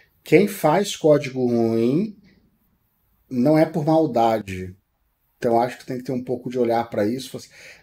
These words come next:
Até os piores códigos que você vê, ou os códigos que as pessoas fazem, falam gambiarra deliberadamente,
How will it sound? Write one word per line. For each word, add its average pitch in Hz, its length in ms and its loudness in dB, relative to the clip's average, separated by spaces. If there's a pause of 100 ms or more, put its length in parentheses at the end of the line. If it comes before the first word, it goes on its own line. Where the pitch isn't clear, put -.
(200)
Até 170 280 2
os 196 120 -2
piores 185 400 2
códigos 143 500 2
que - 80 -8
você 113 300 -4
vê, 113 180 -2
ou 143 220 2
os - 120 0
códigos 156 200 0
que - 160 -14
as 139 60 -10
pessoas - 0 -
fazem, 143 300 -4
falam 151 280 2
gambiarra 135 380 0
deliberadamente, 127 1040 -4